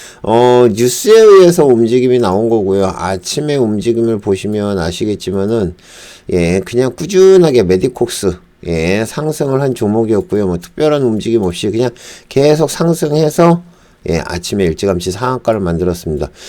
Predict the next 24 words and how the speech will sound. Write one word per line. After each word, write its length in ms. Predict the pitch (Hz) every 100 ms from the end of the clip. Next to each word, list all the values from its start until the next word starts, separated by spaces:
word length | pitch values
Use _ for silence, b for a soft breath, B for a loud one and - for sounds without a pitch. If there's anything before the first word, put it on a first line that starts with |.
| B
저는 380 | - 120 165 220
이거 180 | 214 180
메디콕스랑 1120 | 113 107 202 202 233 190 - 151 131 127 95
메디톡스랑 1040 | 98 127 131 160 160 - - - - 208 180
있죠. 260 | 113 -
메디톡스가 880 | 80 92 131 180 202 175 - 147 135
오늘 460 | 123 113 135 135 127 B B B
보톡스 560 | - 120 - 190 - 214
관련한 400 | 180 160 147 139
이슈가 400 | 117 - 98 110
나와가지고, 880 | 104 98 98 98 90 92 117 101 82 85
예, 220 | 87 85
상한가 480 | - 156 160 160 147
가는 440 | 127 120 113 104
거는 300 | 92 92 87
봤거든요. 640 | 87 82 - 110 92 107 123 B B B
근데 220 | 120 127
그 280 | 127 - 151
이후에 460 | 139 104 117 117 117
이렇게 400 | 92 95 - 90
죽어버렸습니다. 840 | - 87 101 92 85 - 76 73
오늘 360 | 80 90 95 92 B B B -
그 140 | 147
대웅에서, 1040 | - - 123 175 185 175 143 120 110 104